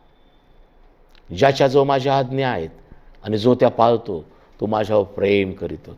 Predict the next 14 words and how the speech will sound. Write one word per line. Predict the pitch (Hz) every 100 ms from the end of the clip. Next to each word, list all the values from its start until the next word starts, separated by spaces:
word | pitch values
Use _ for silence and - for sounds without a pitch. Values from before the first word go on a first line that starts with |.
| - -
माझा | 147 175
पिता | - 185 220
त्याच्यावर | 233 233 240 220
प्रेम | 240 247
करेल, | 240 240 202 - - -
मीही | 117 175 220
प्रेम | 254 247 247
करेन | 226 247 240 190 - - - _
आणि | 165 175
आम्ही | 165 165 180 180
येऊन | 175
त्याचकडे | 156 165 139 156 147 143 127 - - -
वस्ती | 87 101 113 - - 117
करू." | 107 107 104 101 80